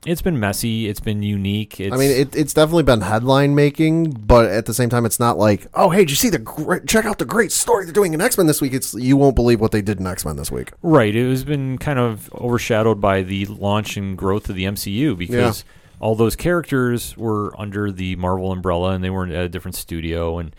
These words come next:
Speaker 2: Yeah.
Speaker 1: obviously, when the creative forces started making more of a focus on Avengers and the family involving around that, the X-Men started taking a little back seat.
Speaker 2: Yeah.
Speaker 1: And, you know, it goes in strides. But now they are back triumphantly, not only under the Marvel roof for the movies,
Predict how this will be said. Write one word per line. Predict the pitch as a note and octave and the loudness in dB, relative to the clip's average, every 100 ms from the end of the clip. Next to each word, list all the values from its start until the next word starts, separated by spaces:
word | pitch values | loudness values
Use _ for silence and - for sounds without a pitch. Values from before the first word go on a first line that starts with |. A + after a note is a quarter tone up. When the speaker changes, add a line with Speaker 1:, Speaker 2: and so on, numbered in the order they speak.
| - - | -20 0
Speaker 2:
Yeah. | C#3+ C#3 | 4 4
Speaker 1:
obviously, | A2 A2 - A2 | 2 -2 -2 -2
when | G#2 G2 | -2 -4
the | G2+ | -6
creative | - G2 G2 F#2+ | -4 -2 -2 -4
forces | A2 G2+ - F#2+ | -4 -4 -4 -8
started | - G2 F#2+ | -4 -4 -4
making | F#2+ F#2+ | -6 -6
more | F#2+ F#2 | -6 -6
of | |
a | F2 | -6
focus | - F2+ G#2+ - | -8 -6 -6 -6
on | F2+ | -6
Avengers | F#2 E2+ F2 F2 G2 G2+ F#2 | -6 -6 -6 -6 -6 -6 -6
and | F2 E2+ C#2+ | -8 -8 -10
the | F2 | -12
family | - F#2+ F#2+ F#2 | -8 -6 -4 -4
involving | F2+ F2 F2+ F#2 | -2 -4 -4 -6
around | F2+ F2+ F2+ | -4 -4 -4
that, | G2+ D3+ - - _ _ _ _ | -4 -6 -12 -20 _ _ _ _
the | A#2+ | -2
X-Men | C3 D3 C#3 | -2 -2 -6
started | - B2+ B2 | -2 -4 -2
taking | B2+ | -6
a | C3 | -4
little | C3 C3 | -4 -4
back | C3 | -6
seat. | - F3+ G#3 - - | -6 -8 -8 -12 -8
Speaker 2:
Yeah. | G3 A3 - | -4 -4 -6
Speaker 1:
And, | A2+ A2+ A#2 B2 D3+ | -6 -4 -6 -8 -6
you | |
know, | B2 B2 | -4 -6
it | F#2+ B2 B2 | -6 -8 -2
goes | B2 C3 | -2 -2
in | C3 | -6
strides. | B2 - D3+ F#2+ - | -8 -4 -4 -6 -6
But | G2 | -6
now | F#2+ G#2+ A#2 C3 | -2 -2 0 0
they | A#2 | 0
are | A2 F#2+ | 0 -2
back | F2+ A2+ D3+ G2 - - _ - - _ | -4 -4 -2 -6 -10 -20 _ -20 -20 _
triumphantly, | - G#2+ B2+ E3 - G#2 A2+ | -4 0 0 0 -2 -4 -2
not | E3 G3+ | 0 2
only | G#3 F#3+ D#3+ | 2 0 0
under | D3 C3 | -2 -4
the | A2+ | -2
Marvel | A2 G#2 | -2 -2
roof | G2+ A2 A2 | -4 -4 -4
for | - - A2 G#2 | -10 -6 0 0
the | F#2+ F#2+ F2+ | 0 -4 -4
movies, | G2+ C#3 F2+ D2+ - | -2 -2 -4 -10 -14